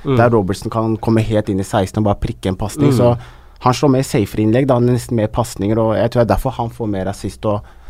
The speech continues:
Speaker 2: kanskje ikke syns like godt på statistikker, antall innlegg.
Speaker 1: Mm.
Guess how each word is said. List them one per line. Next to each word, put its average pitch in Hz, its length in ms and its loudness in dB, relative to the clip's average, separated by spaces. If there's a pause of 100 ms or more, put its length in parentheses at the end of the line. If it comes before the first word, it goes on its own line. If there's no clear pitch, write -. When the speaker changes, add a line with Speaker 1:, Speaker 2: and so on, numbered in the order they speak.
(220)
Speaker 2:
kanskje 120 280 0
ikke 113 120 0
syns - 380 -6
like 113 160 2
godt 101 180 0
på 107 120 -2
statistikker, - 500 -2
antall 107 340 2
innlegg. 123 360 2 (120)
Speaker 1:
Mm. 113 300 2